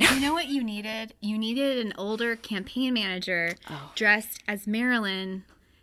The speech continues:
Speaker 2: to accompany you, Marilyn slash Dolly,
Speaker 1: Oh.
Speaker 2: um, in beaded gown, and I think that that probably would have solidified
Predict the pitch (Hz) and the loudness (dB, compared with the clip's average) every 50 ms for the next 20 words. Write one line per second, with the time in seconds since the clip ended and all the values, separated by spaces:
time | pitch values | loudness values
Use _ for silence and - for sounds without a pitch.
0 | _ _ _ - - 226 196 202 - - 254 269 277 294 269 233 226 214 196 185 | _ _ _ -4 -2 -2 -2 -4 -2 0 0 0 4 4 4 4 4 2 0 0
1 | 190 190 185 185 185 185 185 196 208 - 208 202 202 208 208 202 202 - 196 190 | 0 0 0 -2 -2 -4 -6 -8 -8 -2 -2 0 0 0 -2 -4 -2 0 0 0
2 | 202 - - 202 190 202 202 196 196 185 180 170 175 180 180 170 165 165 160 156 | 0 -2 2 4 6 6 6 4 2 -2 -6 -8 -8 -4 -2 0 2 2 0 -2
3 | - - - - - - - - - 202 196 - 202 202 196 185 202 202 190 190 | -4 -8 -16 -20 -20 -20 -8 -4 -4 -4 -4 -4 -4 -6 -4 -4 -4 -6 -6 -6
4 | 180 - 190 185 180 180 175 165 170 180 180 254 - 175 175 170 - 180 170 - | -4 -2 0 0 0 0 -2 -4 -4 -6 -6 -8 -8 -10 -10 -10 -8 -8 -10 -6
5 | - 151 147 151 - - - 180 165 170 180 175 170 175 175 175 175 175 175 - | -2 0 0 0 0 -2 -6 -8 -6 -6 -8 -8 -8 -6 -6 -6 -6 -8 -8 -10
6 | - - _ - - - - 175 160 165 175 - - 127 131 107 - - | -16 -20 _ -18 -14 -10 -8 -6 -6 -8 -8 -8 -8 -8 -6 -8 -10 -12